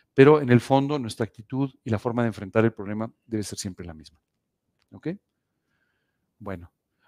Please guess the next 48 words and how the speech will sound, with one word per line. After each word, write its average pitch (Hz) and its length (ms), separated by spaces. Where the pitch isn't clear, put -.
muchas 156 280
gracias. 151 280
Lo 147 80
que 143 80
vamos 156 180
a - 20
estar 156 160
haciendo 139 280
es 135 80
pasando 127 400
todos 127 200
los 123 140
saludos, 117 640
preguntas 110 500
y 104 60
todo 113 180
al 110 80
final 117 320
de 123 80
la 113 60
plática 113 520
para 117 200
poderlos 120 320
contestar. 123 580
Porque 117 220
si 110 80
empezamos 135 380
a 143 60
chatear 127 380
en 117 100
medio 123 180
de 123 60
la 117 120
plática, 123 380
pues, - 280
pues 95 120
van 107 140
a - 20
estar 113 200
chateando 113 400
y 110 40
no, 104 220
se - 100
van 95 120
a 95 40
perder 95 220
la 104 80
plática. - 360